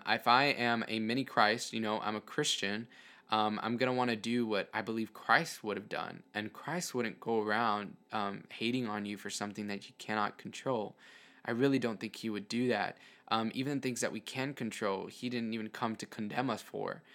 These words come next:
You know, like, for example, the prostitute who, she, I mean, she, I definitely believe she could have controlled not being a prostitute, maybe not those feelings, um, but the prostitute, yeah, definitely. D-, that's not a career that she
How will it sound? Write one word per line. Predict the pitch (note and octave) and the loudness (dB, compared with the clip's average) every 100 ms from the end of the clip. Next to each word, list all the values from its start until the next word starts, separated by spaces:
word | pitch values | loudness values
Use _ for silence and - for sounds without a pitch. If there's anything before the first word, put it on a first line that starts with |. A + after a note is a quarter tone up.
| - - | -20 -12
You | - A#2 | -2 4
know, | A2 A#2 | 4 4
like, | A2 G#2+ - - | 4 2 -2 -14
for | G#2 | -8
example, | A#2 - A#2 G#2+ | -6 -2 -2 -2
the | |
prostitute | G2 - A#2 E3 - G#2 - G2+ F2+ - | -8 0 2 2 -4 -4 -4 -4 -4 -6
who, | A2+ G#2+ - - | -4 -4 -4 -8
she, | - - C3 | -10 -4 -2
I | A2+ | -2
mean, | A2 | -2
she, | - - - | -4 -6 -4
I | |
definitely | A2 B2+ C3 C3+ A2 | 2 2 2 0 0
believe | G2+ A2 A2+ C3 | -4 -2 -2 -2
she | - | -4
could | G#2+ | -4
have | G#2 | -6
controlled | A2 G#2 G#2+ G#2 - | -6 -4 -2 -4 -4
not | A2+ A#2 | 0 0
being | A2+ | 0
a | G2 | 2
prostitute, | C3+ E3+ - G#2 B2+ - - - _ | 6 6 2 -2 -4 -6 -20 -20 _
maybe | A2+ A#2 | 0 4
not | A#2+ | 4
those | - - | 2 -2
feelings, | C3+ E3 A2+ C3 - - - - - | 2 4 4 0 -6 -12 -20 -20 6
um, | A2+ G#2+ G#2 | 10 10 8
but | G2+ G#2+ - | 2 0 0
the | - | -4
prostitute, | G#2 A#2+ D#3+ - B2+ C3 | 6 6 6 0 -2 0
yeah, | B2 F#3+ D#3+ | 4 6 8
definitely. | G2+ G3 C4 G2 G#2+ | 6 4 4 0 -2
D-, | A#2 | -4
that's | A#2+ B2+ | -4 0
not | D#3+ | 2
a | C#3 | 2
career | - C#3 | 4 4
that | A#2 | 4
she | - A#2+ G#2+ | 2 -2 -2